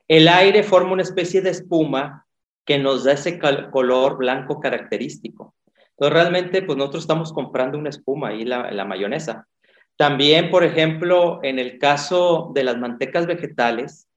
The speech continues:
cuando yo compro una manteca vegetal, está hecho de aceite, que el aceite es amarillo. Sin embargo, ese aceite vegetal se le incorpora aire y se forma una especie de espuma,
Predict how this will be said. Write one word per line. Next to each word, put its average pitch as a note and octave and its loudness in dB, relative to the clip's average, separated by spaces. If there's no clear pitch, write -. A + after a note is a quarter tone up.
cuando A#2+ -4
yo C#3+ 0
compro E3 -2
una E3+ -4
manteca D#3 -4
vegetal, C#3 -2
está B2+ 0
hecho D#3 0
de D#3+ 4
aceite, C3 -2
que C3 -2
el A2+ 0
aceite B2 -6
es - -8
amarillo. D#3+ -4
Sin C#3+ -4
embargo, D#3 2
ese D#3 -4
aceite E3 -6
vegetal D#3 -4
se C#3+ 2
le B2 -2
incorpora C#3 -2
aire C#3+ 0
y C3+ -8
se D3 -2
forma D3 -2
una F3 -2
especie E3+ -4
de F3 -2
espuma, E3 -4